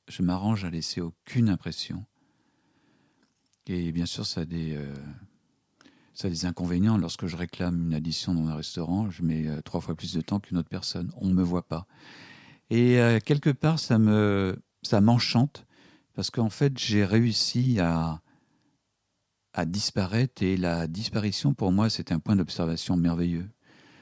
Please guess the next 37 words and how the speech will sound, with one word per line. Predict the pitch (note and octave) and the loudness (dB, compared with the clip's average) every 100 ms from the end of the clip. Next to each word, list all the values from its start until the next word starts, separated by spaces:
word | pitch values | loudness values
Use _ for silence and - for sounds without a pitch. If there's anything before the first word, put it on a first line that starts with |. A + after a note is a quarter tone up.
| _ - | _ -10
parce | F2+ - | -8 -4
qu'on | G#2 F2+ | 0 2
ne | F2 | 4
me | E2+ - | 0 -2
calcule | A2+ F#2 - F2 | -4 -4 -4 -6
pas, | - E2+ G2+ - _ _ _ _ _ _ | -4 -6 -8 -16 _ _ _ _ _ _
on | A2 F#2 | 0 2
ne | F#2 | 4
me | |
localise | F2 G#2+ - G2 F2 - | 6 4 4 0 0 -4
pas. | - E2 - _ _ _ _ _ | -8 -10 -14 _ _ _ _ _
Et | - | -4
bien | F2 F2 | 0 0
sûr, | - A#2 | -2 -6
grâce | G#2+ G2 A2 - | -6 -2 -2 -2
à | F2+ | -6
ça, | - G#2 | -2 -2
j'ai | G#2 F2 | -2 -2
eu | E2 | -2
le | D#2 | -2
droit | D#2 D#2 E2 | -2 -2 -2
à | D#2+ | -4
des | D2+ | -4
scènes | - - D#2 | -6 -4 -4
merveilleuses, | D#2 D2+ D2+ E2 F#2+ F#2+ - | -4 -4 -4 -2 -2 -4 -8
quoi. | - - _ _ _ _ _ _ - | -14 -14 _ _ _ _ _ _ -4
Dans | F2+ | -2
une | E2+ E2 | 0 -2
salle | A2+ | 0
de | E2+ | -2
restaurant, | E2 D#2+ - E2+ D#2 F2 G#2 B2 - _ _ _ _ _ | -2 -4 -6 -4 -2 -2 -2 -4 -12 _ _ _ _ _
j'étais | - - - | -20 -10 -10
tout | - | -8
seul | - - F2 | -6 -4 -2
dans | E2+ | 0
mon | E2 D2+ | 0 -2
coin, | - F2+ F#2 G#2 | -2 0 0 0